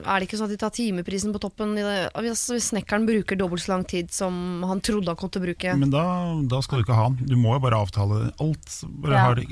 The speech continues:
Speaker 2: steinhardt i forkant av noe. Så, «Hei, jeg skal ha en bok, eller en C D-hylle til, på rommet mitt.»
Speaker 1: Ja.
Speaker 2: Spurte jeg en estlandsk, eh, dyktig snekker om hvor mye han skulle ha for det. «Ja, det k-, kom litt an på det.»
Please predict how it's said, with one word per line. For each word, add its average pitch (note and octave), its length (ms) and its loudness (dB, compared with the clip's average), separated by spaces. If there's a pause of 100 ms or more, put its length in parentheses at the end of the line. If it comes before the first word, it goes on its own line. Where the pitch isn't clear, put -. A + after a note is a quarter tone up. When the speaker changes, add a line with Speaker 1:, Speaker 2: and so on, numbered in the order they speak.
Speaker 2:
steinhardt B2 840 2
i D3 100 0
forkant C#3 560 0
av D#3 120 0
noe. F#3+ 200 2
Så, - 140 4 (180)
«Hei, A3+ 120 4
jeg G3 100 2
skal F3+ 180 0
ha F3 60 4
en F#3 340 0
bok, D3+ 400 0
eller D3 240 0
en C#3+ 100 0
C D#3+ 320 2
D-hylle B2+ 600 4
til, D3 500 4
på D3+ 160 2
rommet A#2 160 4
mitt.» D3 260 -2 (180)
Speaker 1:
Ja. A#3 200 0 (100)
Speaker 2:
Spurte - 400 -6
jeg D3 220 2
en D3 240 2
estlandsk, B2+ 1000 0
eh, C#3 280 0
dyktig C#3 440 -2
snekker B2 460 2
om C3 220 2 (140)
hvor C3 100 -2
mye B2 180 4
han A#2 140 2
skulle A#2+ 180 0
ha G#2+ 80 2
for - 120 -4
det. - 100 -4 (400)
«Ja, B2 140 0
det B2 260 0
k-, - 100 -18 (120)
kom B2 220 -2
litt A2+ 140 -4
an G#2+ 180 -4 (100)
på A#2+ 160 0 (400)
det.» A#2+ 180 -2